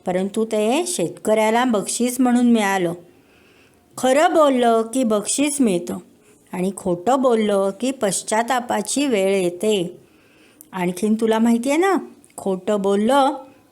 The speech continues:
की एक शेपूट पण येतं बरं का, म्हणून कधीही खोटं बोलायचं नाही. नेहमी खरं बोलायचं, खरं वागायचं, प्रामाणिकपणे वागायचं. लक्षात राहील ना?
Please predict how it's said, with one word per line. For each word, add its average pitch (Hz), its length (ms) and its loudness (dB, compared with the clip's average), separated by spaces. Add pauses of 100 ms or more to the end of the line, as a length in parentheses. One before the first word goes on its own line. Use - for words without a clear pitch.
(160)
की 208 200 0
एक 233 120 -4
शेपूट 185 600 -2
पण 233 280 0
येतं 226 360 2
बरं 254 140 2
का, 349 300 0 (520)
म्हणून 185 280 0
कधीही 196 720 0
खोटं 196 520 0
बोलायचं 202 1000 2 (460)
नाही. 180 680 0 (420)
नेहमी 202 600 2 (100)
खरं 220 400 2
बोलायचं, 185 840 0
खरं 214 380 0
वागायचं, 185 920 -2 (400)
प्रामाणिकपणे 202 1400 -2 (520)
वागायचं. 180 840 0 (500)
लक्षात 180 440 -4
राहील 196 380 0
ना? 320 280 2